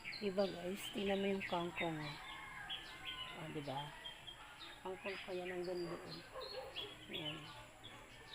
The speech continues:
May, ah, harvestin na ako sunod na, ano, sunod na linggo, pwede na siguro itong harvestin.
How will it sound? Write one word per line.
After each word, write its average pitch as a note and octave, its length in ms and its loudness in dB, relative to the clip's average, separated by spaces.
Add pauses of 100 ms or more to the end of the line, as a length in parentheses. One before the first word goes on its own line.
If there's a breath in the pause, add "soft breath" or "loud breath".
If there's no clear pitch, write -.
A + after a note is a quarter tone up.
May, F#3+ 160 8
ah, F3+ 160 4
harvestin F3 560 2
na E3+ 80 2
ako E3 140 -2 (100)
sunod E3 320 4
na, E3+ 100 4 (600)
ano, D3 320 0 (1300)
sunod F3+ 220 2
na F3+ 160 4
linggo, F3 260 4
pwede E3+ 220 -4
na E3 160 -2
siguro E3 340 -2
itong E3 160 0
harvestin. D#3 540 -2